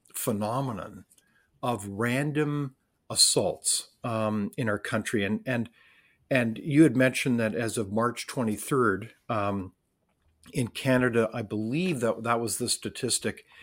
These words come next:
they're up by some thirty-two percent. It's really quite, uh, disturbing. And, and so my question is this,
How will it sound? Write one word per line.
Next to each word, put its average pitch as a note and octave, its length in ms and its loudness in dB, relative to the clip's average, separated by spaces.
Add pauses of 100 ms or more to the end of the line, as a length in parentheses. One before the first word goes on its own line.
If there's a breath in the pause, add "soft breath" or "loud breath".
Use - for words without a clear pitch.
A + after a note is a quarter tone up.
(200 loud breath)
they're B2 200 4
up B2+ 180 0
by A#2 140 0
some A2 340 0
thirty-two G3 720 -4
percent. A2 500 -2
It's - 240 -8
really F#3 280 -2
quite, A#2+ 500 -6 (640)
uh, G#2+ 160 -4
disturbing. G2+ 760 0
And, C#3 240 0
and D3 140 0
so D3+ 380 4 (100)
my C#3+ 140 2
question G3+ 420 2
is G#2 120 -2
this, A#2 260 0